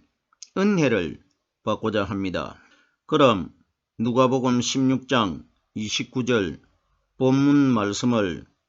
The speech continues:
열도록 하겠습니다. 아브라함이 가로되, "저희에게 모세와 선지자들이 있으니 그들에게 들을지니라." 이 말씀은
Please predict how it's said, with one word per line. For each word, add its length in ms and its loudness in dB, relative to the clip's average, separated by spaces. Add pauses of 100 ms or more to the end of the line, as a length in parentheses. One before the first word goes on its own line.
(200)
열도록 520 0
하겠습니다. 840 -6 (400)
아브라함이 680 2
가로되, 680 -2 (440)
"저희에게 840 0 (760)
모세와 880 2 (600)
선지자들이 1000 0
있으니 600 -2 (280)
그들에게 680 2
들을지니라." 1300 -2 (320)
이 160 2
말씀은 880 -2